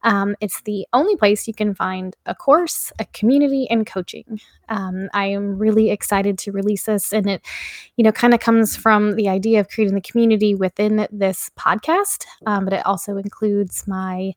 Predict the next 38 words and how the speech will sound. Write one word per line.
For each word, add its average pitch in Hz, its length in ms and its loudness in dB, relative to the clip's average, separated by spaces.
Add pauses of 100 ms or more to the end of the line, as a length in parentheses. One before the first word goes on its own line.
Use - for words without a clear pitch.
(400)
comprehensive 254 680 2
digital 202 280 0
marketing 190 360 0
course 302 280 0
that - 100 -8
you'll 247 160 4
have 247 120 2
access 247 520 -2
to, 240 400 6 (240)
weekly 247 480 0
events 202 640 -2 (220)
where 202 120 -4
you 196 160 0
can - 180 -6
get 180 220 -4
coaching 202 360 -2
from 208 180 -2
me, 220 360 2
and 208 200 0
then 190 160 -2
just - 340 -2 (160)
an 190 240 -4
awesome 185 560 -4
community 185 600 -4
of 214 180 -4 (140)
other 240 200 6
entrepreneurs 247 640 4 (100)
and 220 200 2
small 202 220 0
business 196 380 -6
owners. 233 340 -8 (680)
So 240 100 -4
if 214 100 -2
you'd 214 120 0
like 214 140 -2
to 233 100 0
learn 220 160 4
more, 311 320 4